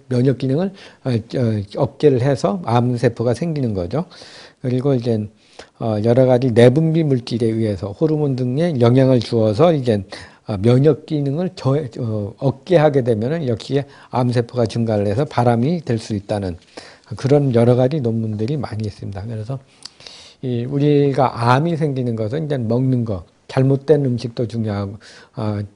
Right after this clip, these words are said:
문제가 되고, 또 바르지 않은 자세도 문제가 되지만, 또한 이제 중요한 것이 어떤 스트레스나 불만이나 어떤 욕구 불만, 무의식적으로 쌓이는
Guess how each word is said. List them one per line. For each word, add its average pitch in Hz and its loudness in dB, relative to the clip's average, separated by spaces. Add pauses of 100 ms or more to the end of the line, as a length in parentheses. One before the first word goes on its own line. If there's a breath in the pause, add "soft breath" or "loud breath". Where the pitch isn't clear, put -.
(160)
문제가 120 2
되고, 104 -2 (220 loud breath)
또 135 -6
바르지 131 0
않은 139 -2
자세도 127 0
문제가 113 -2
되지만, 104 -6 (380 loud breath)
또한 165 2
이제 139 0
중요한 120 -2
것이 143 -6
어떤 113 -4
스트레스나 127 -6
불만이나 117 -4
어떤 113 -6
욕구 127 -2
불만, 104 -6 (500 loud breath)
무의식적으로 135 0
쌓이는 151 -2